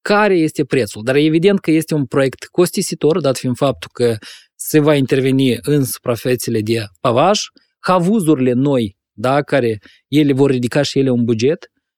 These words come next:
și evident, amenajarea zonei pentru copii, aici, e, restaurarea havuzului vechi, iarăși va presupune un buget,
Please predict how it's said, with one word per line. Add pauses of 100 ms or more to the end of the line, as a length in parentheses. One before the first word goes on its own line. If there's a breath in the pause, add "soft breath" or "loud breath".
(140)
și (260)
evident,
amenajarea
zonei
pentru (540)
copii,
aici,
e,
restaurarea
havuzului
vechi,
iarăși
va
presupune
un
buget,